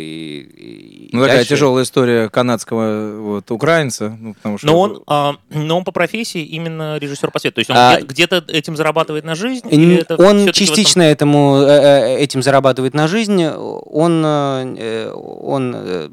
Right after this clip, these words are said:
Speaker 1: программист, по-моему, <laughs> э, в, в свободное от театра время.
Speaker 3: Мгм.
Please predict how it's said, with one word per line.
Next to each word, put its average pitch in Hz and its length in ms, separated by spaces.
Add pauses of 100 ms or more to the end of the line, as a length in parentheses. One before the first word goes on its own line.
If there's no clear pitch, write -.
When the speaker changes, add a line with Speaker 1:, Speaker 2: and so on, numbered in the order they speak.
(240)
Speaker 1:
программист, 120 420
по-моему, 76 320 (160)
<laughs> - 160
э, 80 220
в, - 260
в - 60
свободное 80 560
от - 240
театра 90 320
время. 80 220
Speaker 3:
Мгм. 113 140